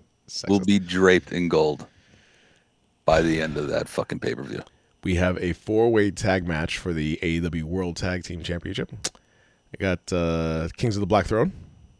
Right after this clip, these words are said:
Speaker 2: Malachi and, and Brody. Welcome back. Versus F T R, Cash Wheeler and Dax Hardwood. Uh, taking on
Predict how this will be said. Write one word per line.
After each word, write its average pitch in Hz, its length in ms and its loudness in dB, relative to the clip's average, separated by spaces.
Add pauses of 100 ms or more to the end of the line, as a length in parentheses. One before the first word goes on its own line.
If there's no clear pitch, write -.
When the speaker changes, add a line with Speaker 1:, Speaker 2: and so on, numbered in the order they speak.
(320)
Speaker 2:
Malachi 82 300 -6
and, 82 300 -6
and 87 120 -8
Brody. 87 300 -6 (420)
Welcome 78 200 -2
back. 78 260 -6 (800)
Versus 104 800 -2 (580)
F 120 140 4
T 117 140 0
R, 113 140 4
Cash 95 260 0
Wheeler 104 280 2
and 90 100 -2
Dax 92 220 0
Hardwood. 92 760 -2 (920)
Uh, 107 440 4
taking 123 380 2 (200)
on 117 360 2